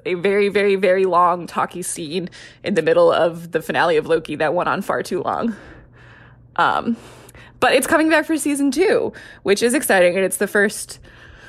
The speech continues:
of the Marvel Disney Plus shows to officially say that. Um, I don't know if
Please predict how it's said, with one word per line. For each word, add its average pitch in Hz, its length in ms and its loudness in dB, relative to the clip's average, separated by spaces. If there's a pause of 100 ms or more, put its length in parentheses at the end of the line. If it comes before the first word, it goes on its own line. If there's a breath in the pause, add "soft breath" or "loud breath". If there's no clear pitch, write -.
(280 loud breath)
of 254 220 2
the 208 300 4 (160 loud breath)
Marvel 196 600 2 (440 loud breath)
Disney 208 260 -4
Plus 202 240 -2
shows 175 400 0
to 185 200 -4
officially 185 380 -4
say 190 220 2
that. 143 360 2 (500 loud breath)
Um, 160 360 0
I 165 80 2
don't 170 200 2
know 170 260 4
if - 400 -4